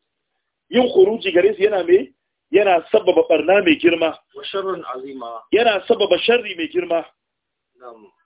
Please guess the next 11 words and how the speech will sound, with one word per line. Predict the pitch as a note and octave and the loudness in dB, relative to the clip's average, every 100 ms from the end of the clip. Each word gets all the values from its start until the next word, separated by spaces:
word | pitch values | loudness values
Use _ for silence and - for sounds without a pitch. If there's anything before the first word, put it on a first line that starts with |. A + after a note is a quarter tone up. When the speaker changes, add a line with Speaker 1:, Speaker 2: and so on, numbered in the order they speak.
| - - | -14 0
Speaker 1:
Fa | |
yahtallu | E3+ - - A#3 G3 | 0 0 -4 0 0
bihi | D#3+ E3+ | 0 0
al-aman. | E3+ E3 B2 - _ _ _ _ _ - | 0 -4 -8 -14 _ _ _ _ _ -8
Aminci | G#3+ A#3+ A#3+ F#3+ | -4 -6 -4 -2
yana | F#3+ E3 | 0 0
lalacewa. | D#3 F3+ D3+ - D3+ A#2+ A2 - _ _ _ - | 2 2 0 -2 -4 -4 -8 -18 _ _ _ 0
Wato | E3 F#3 | 0 2
security | F3+ - - C#4 A#3+ F3 | -2 -2 0 2 0 -2
yana | G3 F3 | -2 0
lalacewa. | D#3+ D#3 - C#3 B2 | -2 -2 -4 -10 -12